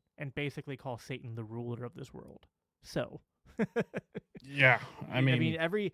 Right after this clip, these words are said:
Speaker 2: just
Speaker 1: uh,
Speaker 2: look at
Speaker 1: the
Speaker 2: communism. <laughs>
Speaker 1: Right, it's like, I mean, if you, the more you connect these dots, the more it's like, what, like,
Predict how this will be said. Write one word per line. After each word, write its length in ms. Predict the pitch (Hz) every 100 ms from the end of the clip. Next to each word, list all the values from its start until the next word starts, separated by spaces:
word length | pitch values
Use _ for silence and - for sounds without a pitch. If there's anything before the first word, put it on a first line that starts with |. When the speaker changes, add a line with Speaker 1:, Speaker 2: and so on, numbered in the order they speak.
| -
Speaker 2:
just 140 | 143 123
Speaker 1:
uh, 40 |
Speaker 2:
look 100 | 139
at 60 | 117
Speaker 1:
the 40 |
Speaker 2:
communism. 680 | 98 131 131 123 120 120 123 -
<laughs> 40 | _ _ _ 214
Speaker 1:
Right, 280 | 214 208 165
it's 160 | 151
like, 100 | 196
I 40 | 196
mean, 120 | 202
if 140 | 202
you, 120 | 208
the 120 | 190 185
more 260 | 214 247
you 360 | 240 240 226 196
connect 360 | 190 180 196 -
these 220 | 185 147
dots, 420 | 160 175 190 -
the 100 | 160
more 240 | 151 165 170
it's 120 | -
like, 220 | - -
what, 200 | 139 -
like, 180 | - 143